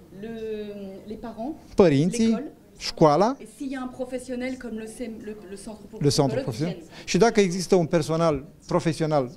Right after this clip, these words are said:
Speaker 2: auxiliar, așa cum a fost cazul aici, centru de medicină psihiatrică, vin și ei.
Speaker 1: Donc, Sofiane, à trois ans et neuf mois, il ne répond pas à son prénom.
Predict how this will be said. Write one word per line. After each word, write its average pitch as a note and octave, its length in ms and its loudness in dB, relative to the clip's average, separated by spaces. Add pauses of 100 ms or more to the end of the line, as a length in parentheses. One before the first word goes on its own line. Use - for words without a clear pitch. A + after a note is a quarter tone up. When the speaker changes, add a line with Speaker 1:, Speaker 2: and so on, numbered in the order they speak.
Speaker 2:
auxiliar, D#3+ 520 4
așa C#3 240 2
cum E3+ 140 -4
a C#3 60 2
fost C#3 180 -4
cazul C3+ 220 0
aici, C#3 240 -2
centru C#3+ 320 -6
de C3 240 -2
medicină B2+ 500 -6 (140)
psihiatrică, D#3+ 680 2
vin F3+ 200 2
și - 180 -2
ei. A#2+ 140 -4 (240)
Speaker 1:
Donc, F#3+ 180 -14
Sofiane, A3+ 580 -12 (160)
à G3 120 -16
trois C4 340 -6
ans C4 140 -8
et A#3 100 -14
neuf A3+ 220 -14
mois, B3+ 260 -4
il A#3 100 -6
ne A#3 100 -6 (140)
répond C#4 340 -8
pas C#4+ 180 -12
à B3+ 160 -14
son B3+ 80 -14 (120)
prénom. G#3 180 -16